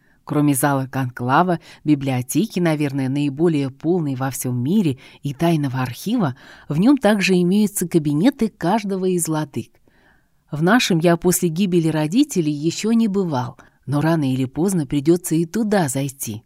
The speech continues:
почему бы не сегодня? Договариваемся с Леонтием, когда ему меня ждать, после чего он уезжает по своим делам. Тонкую черную маску на пол лица надел, тоже страшно смотрится, да не так, как уродливый шрам.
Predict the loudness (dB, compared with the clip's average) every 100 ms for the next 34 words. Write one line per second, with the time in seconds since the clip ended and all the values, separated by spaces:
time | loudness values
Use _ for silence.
0 | -6 -4 -2 0 0 0 -2 0 0 0
1 | 0 -2 -6 -10 _ _ _ _ _ -6
2 | 0 2 4 2 2 0 -2 -2 2 4
3 | 6 4 4 4 2 2 4 4 4 4
4 | 4 4 4 2 0 -4 -4 -6 -4 -2
5 | -2 -2 0 2 4 2 2 2 2 0
6 | -4 -2 0 0 0 0 0 -2 -6 _
7 | _ _ 0 0 0 -4 -2 -4 -2 0
8 | 0 0 -2 -2 -4 -4 -2 -2 -2 -4
9 | -2 0 0 -2 -2 -6 -6 _ -2 -2
10 | -2 -6 -4 -4 -4 -6 -4 -2 -2 -6
11 | -10 -6 -6 -4 -4 -4 -2 -2 -2 -6
12 | -4 -2 -2 0 0 -2 -2 -4 -6 -8